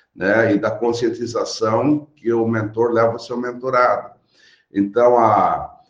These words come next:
essa conscientização, ela pode ser, por exemplo, levar as pessoas a ter um propósito elevado de vida,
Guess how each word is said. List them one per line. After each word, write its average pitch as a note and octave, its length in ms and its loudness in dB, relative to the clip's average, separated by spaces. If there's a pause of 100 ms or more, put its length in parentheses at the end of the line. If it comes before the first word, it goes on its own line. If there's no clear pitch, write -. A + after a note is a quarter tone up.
(140)
essa G2 520 0
conscientização, A#2+ 1120 -4
ela - 280 -2
pode B2+ 440 -2
ser, A#2+ 380 -4
por G2+ 140 -4
exemplo, G#2+ 560 -4
levar G#2+ 340 -2
as A#2+ 120 -6
pessoas A#2+ 400 -10
a B2 60 -6
ter B2+ 200 -6
um C3 80 -2
propósito A#2 720 -2
elevado B2 680 0
de F2+ 80 -14
vida, E2 440 -18